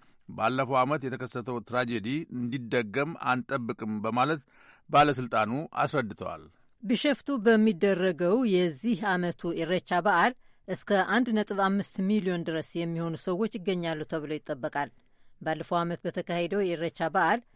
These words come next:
Speaker 2: የጸጥታ ኃይሎች ጸረ መንግሥት ተቃዋሚዎችን ለመበተን እምባስ መጭ ጋዝና ተኩስ በመክፈታቸው ለመሸሽ የሚሞክሩ ሰዎች ተረጋግጠው ቢያንስ አምሳ ሰዎች እንደሞቱ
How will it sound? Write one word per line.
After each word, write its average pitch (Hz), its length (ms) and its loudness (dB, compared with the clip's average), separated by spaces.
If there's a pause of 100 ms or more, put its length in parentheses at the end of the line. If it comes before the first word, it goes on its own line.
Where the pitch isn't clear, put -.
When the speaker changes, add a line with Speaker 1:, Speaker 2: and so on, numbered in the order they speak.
(200)
Speaker 2:
የጸጥታ 202 400 -2
ኃይሎች 202 380 2
ጸረ 208 280 2
መንግሥት 190 320 -4
ተቃዋሚዎችን 175 880 0
ለመበተን 170 560 0 (320)
እምባስ 170 400 0
መጭ 165 220 -6 (100)
ጋዝና 160 400 0 (140)
ተኩስ - 420 -2
በመክፈታቸው 156 840 -2 (540)
ለመሸሽ 208 580 4
የሚሞክሩ 202 640 0
ሰዎች 170 340 -2
ተረጋግጠው 180 640 0
ቢያንስ 175 400 0 (280)
አምሳ 214 240 2 (100)
ሰዎች 165 360 -4
እንደሞቱ 160 440 -4